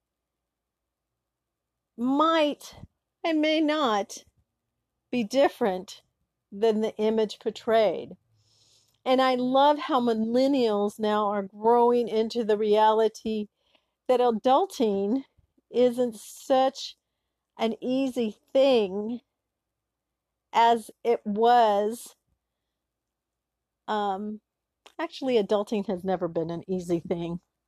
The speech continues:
We become more and more responsible as we get older.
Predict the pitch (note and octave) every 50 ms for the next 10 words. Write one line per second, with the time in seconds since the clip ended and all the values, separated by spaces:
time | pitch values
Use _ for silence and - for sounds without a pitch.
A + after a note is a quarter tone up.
0 | _ - A3 A3+ A3 A3+ - - - A3+ G#3+ G#3+ G#3+ A3+ A#3 A#3 A#3+ B3 A#3+ A#3+
1 | A#3 A3+ A3+ A3 G#3+ G#3+ G#3 - - - G#3+ G3+ G#3 G#3 - - F#3+ F#3 F#3+ F#3
2 | F#3 - _ _ _ _ _ _ _ _ _ _ _ _ - G#3+ G3+ G3 G3 G3
3 | G#3+ G3 F#3 G3 G3 G3 F#3+ F#3+ G3 F#3+ F#3 F#3+ E3+ E3+ E3+ F#3+ G3